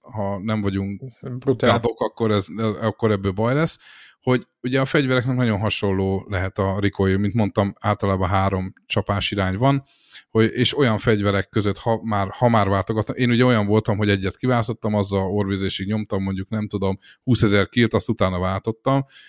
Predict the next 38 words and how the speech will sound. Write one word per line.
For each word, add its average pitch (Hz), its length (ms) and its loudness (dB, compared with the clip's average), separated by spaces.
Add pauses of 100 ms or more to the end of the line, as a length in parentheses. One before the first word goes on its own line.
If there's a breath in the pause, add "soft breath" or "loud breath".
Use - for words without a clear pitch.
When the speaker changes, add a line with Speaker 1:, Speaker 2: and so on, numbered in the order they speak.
(120 loud breath)
Speaker 1:
tehát 110 300 0
i-, 107 260 -2
ilyen 104 240 4
beteg 127 300 2
voltam 135 340 2
ilyen 131 140 2
szempontból, 120 600 0
de, 120 380 2
de 120 140 0
simán 113 420 4
működhet 104 520 0
az, 120 200 0
hogy 110 160 0
megnézem, 101 520 -2
hogy 95 160 -4
a, 92 240 -2 (720)
hogy 104 140 -2
az 104 560 0
X - 100 -4
fegyvernek, 95 560 0
oké, 98 400 -4
jobbra 101 360 2
fölülre 127 440 0
tér 113 300 -2
ki, 107 240 -2 (160 loud breath)
akkor 117 280 -2
egy, 98 140 -2 (160)
és - 220 -4
azokat 120 420 2
a - 40 -6
fegyvereket 98 600 -4
váltogatom, 113 540 -4
amelyeknek 107 360 -6
szintén 98 480 0
hasonló 92 600 -4
a 95 260 -2
recoil 123 520 0 (380 soft breath)
patternje, 107 680 2